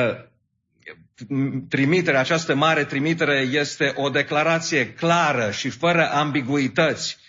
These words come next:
a misiunii bisericii față de lume. Biserica are un anumi-, o anumită responsabilitate față de lume și aceasta este să-L cun-, facă cunoscut pe Domnul Iisus Hristos.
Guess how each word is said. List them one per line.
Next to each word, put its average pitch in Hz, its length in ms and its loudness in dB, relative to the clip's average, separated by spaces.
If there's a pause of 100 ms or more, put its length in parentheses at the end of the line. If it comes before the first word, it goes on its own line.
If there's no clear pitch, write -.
(200)
a 139 140 2
misiunii 151 720 0
bisericii 156 720 0
față 151 380 -2
de 143 120 0
lume. 165 560 0 (520)
Biserica 170 460 0
are 170 280 2
un 165 120 0
anumi-, 143 360 -2
o 143 100 0
anumită 160 340 0
responsabilitate 151 1080 -2
față 147 340 -2
de 131 100 0
lume 139 400 0 (220)
și - 120 -6
aceasta 147 400 0
este 139 260 0
să-L 131 380 -2
cun-, 139 260 -4
facă 151 380 0
cunoscut 135 460 -2
pe 131 100 0
Domnul 139 280 2
Iisus 127 340 -4
Hristos. - 600 -6